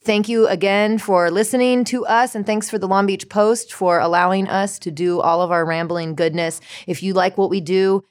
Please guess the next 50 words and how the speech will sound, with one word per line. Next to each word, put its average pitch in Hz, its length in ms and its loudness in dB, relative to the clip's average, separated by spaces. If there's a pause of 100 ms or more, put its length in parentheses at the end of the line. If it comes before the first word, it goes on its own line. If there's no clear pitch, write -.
(120)
and 170 140 -4
you'd 160 140 -4
like 185 160 2
to 196 80 -6
support 202 560 0
and 175 100 -6
you 170 60 -6
need 180 160 -4
to 175 80 -12
spend 208 420 0
some 214 80 -2
more 208 120 2
money 214 260 2
before 214 240 0
the 208 100 2
end 208 140 2
of 196 40 0
the 202 80 -4
year, 208 300 2
please 220 320 -4
go 180 160 2
to 175 160 0
L 190 140 2
B 208 160 -4
post 202 340 -2
dot 160 220 -6
com 202 400 0 (240)
slash 196 560 -2
support. 226 600 -2
We 202 100 -4
would 180 140 -2
really 190 240 2
appreciate 190 560 -2
it. 196 220 0
It 175 80 -2
would 165 100 0
help 180 220 -2
us 190 160 -2
get 190 180 -2
to 190 120 -2
our 170 120 2
goal 175 340 0
of 147 160 -8
buying 170 500 -2
one 262 480 0 (340)
gold 214 440 0
flake 202 520 0
encrusted 185 800 -2 (160)
salmon 196 420 0
burger 180 500 2